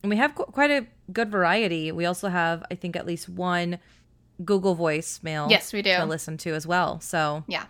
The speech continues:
Speaker 1: yay. But yeah, how have you been?
Speaker 2: Um, I've been good. I, oops.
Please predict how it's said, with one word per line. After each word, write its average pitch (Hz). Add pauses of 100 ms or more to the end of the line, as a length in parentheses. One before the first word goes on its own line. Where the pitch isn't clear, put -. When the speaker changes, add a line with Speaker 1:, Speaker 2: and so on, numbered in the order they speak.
(1400)
Speaker 1:
yay. 190 (460)
But 180 (100)
yeah, 311
how 214
have 262
you 359
been? 196 (560)
Speaker 2:
Um, 262
I've 262
been - (120)
good. 214 (880)
I, 190 (140)
oops. -